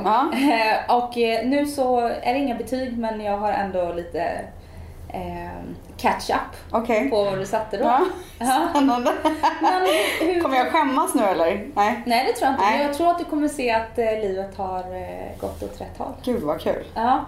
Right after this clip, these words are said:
Speaker 2: känns det så? Om du tittar tillbaka på de tre och ett halvt senaste åren av ditt liv.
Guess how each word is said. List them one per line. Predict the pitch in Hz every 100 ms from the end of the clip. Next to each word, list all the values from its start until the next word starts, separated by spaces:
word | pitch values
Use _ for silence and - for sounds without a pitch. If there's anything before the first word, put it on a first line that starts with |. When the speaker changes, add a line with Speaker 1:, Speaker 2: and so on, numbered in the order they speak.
| -
Speaker 2:
känns | 294 427 466
det | 480
så? | 196
Om | 151 247
du | 262
tittar | 285 277
tillbaka | 269 285 311 320
på | 311
de | 294 269
tre | - 240 208
och |
ett | 208
halvt | 208 190 185 -
senaste | 214 - 87 87
åren | 90 90
av | 87
ditt | 82 -
liv. | -